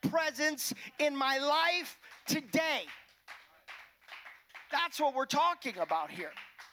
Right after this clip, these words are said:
And that's what Moses is talking about. He understood God's essence is different than God's felt intentional presence.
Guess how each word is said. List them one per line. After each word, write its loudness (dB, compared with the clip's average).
And 0
that's 0
what 0
Moses 2
is -4
talking 0
about. 0
He 2
understood 0
God's 0
essence -4
is -12
different 2
than -2
God's 0
felt 2
intentional -2
presence. -2